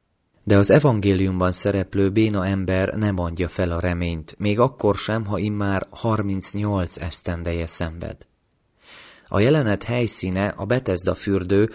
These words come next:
amelynek a lakosság gyógyító erőt tulajdonított. A régészeti ásatások szerint ez a jeruzsálemi fürdő elsősorban esővizet gyűjtött össze,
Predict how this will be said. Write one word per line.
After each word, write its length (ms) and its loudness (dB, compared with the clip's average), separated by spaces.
amelynek 420 2
a 60 6
lakosság 540 2
gyógyító 580 2
erőt 380 -2
tulajdonított. 1040 -8
A 100 0
régészeti 560 4
ásatások 640 -2
szerint 440 -4
ez 160 -6
a 160 -2
jeruzsálemi 600 -2
fürdő 560 -2
elsősorban 640 -4
esővizet 760 -6
gyűjtött 420 -4
össze, 360 -4